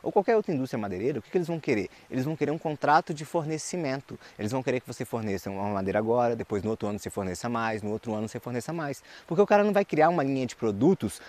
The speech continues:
com uma madeira agora, que ano que vem ele não tem mais essa madeira pra fazer. Então, quando o cara planta pequeno, quando ele não planta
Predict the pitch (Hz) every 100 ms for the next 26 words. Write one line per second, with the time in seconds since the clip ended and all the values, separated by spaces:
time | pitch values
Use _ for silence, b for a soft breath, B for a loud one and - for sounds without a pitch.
0 | B 156 135 120 98 101 107 135 185 123
1 | - 165 180 180 135 147 165 185 175 170
2 | 156 - 117 107 95 92 95 90 - _
3 | B B - 185 202 233 254 - 156 -
4 | 135 135 - 98 - 131 160 123 135 139
5 | 165 - 123 -